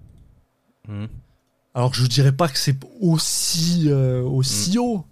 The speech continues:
Speaker 2: mais tu me mettrais un huit, huit et demi, je serais pas malheureux, hein.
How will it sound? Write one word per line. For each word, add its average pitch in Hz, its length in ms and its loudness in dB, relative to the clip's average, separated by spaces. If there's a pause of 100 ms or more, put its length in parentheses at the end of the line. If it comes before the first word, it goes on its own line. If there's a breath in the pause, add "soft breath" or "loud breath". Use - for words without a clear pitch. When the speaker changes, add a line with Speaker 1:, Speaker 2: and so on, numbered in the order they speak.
(360 soft breath)
Speaker 2:
mais 135 140 4
tu 135 180 -2
me 143 120 4
mettrais 143 340 0
un 135 200 4
huit, 139 400 0
huit 131 340 -2
et 151 60 4
demi, 165 280 0
je - 120 0
serais 127 160 -2
pas 156 140 -4
malheureux, 190 440 -4
hein. 202 160 -10